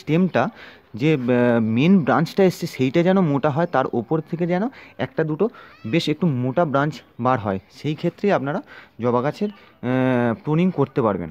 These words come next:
আমি দুটো গাছ দেখাচ্ছি, কোন গাছগুলো প্রুনিং করবেন না আর কোন গাছটা প্রুনিং করবে, আমি সেই নিয়ে একটু, আহ, উদাহরণ আমি দিয়ে দিচ্ছি। দুটো, দু একটা আমি আরও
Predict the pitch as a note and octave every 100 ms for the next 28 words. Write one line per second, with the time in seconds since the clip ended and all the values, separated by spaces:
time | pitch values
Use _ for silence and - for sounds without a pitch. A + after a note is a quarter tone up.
0 | - D3 A#2+ C3+ F3+ C3 C#3 F3 E3+ E3
1 | - - C#3+ D3 C3+ C#3+ - F3+ - C3+
2 | E3 E3 C#3+ E3+ F3+ C#3 A#2+ - C3+ C#3
3 | D3 - E3 - - - D3+ E3+ D#3 D3+
4 | C3+ C#3 - C#3 D#3+ F3 C3 F#3 F3 -
5 | - - B2 B2 B2 D3 E3+ E3 E3+ A#2
6 | C#3+ D3+ B2+ - F3 G3 A#2 A#2+ D#3 D3+
7 | A#2 C3 C#3 - C3+ - _ _ C3+ C#3
8 | C3+